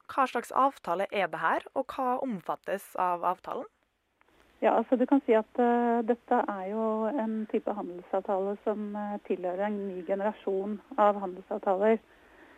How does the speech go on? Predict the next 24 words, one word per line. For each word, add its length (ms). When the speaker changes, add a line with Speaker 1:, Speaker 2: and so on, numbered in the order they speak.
Speaker 2:
Og 120
tradisjonelt 600
sett 200
så 80
har 200
jo 280
handelsavtaler 640
omfattet 400
klassiske 580
handelspolitiske 680
virkemidler, 460
sånn 160
som 100
toll 380
eller, 480
eh, 180
eller 160
kvoter, 560
altså 180
at 100
man 100
prøver 260
å, 160
å, 200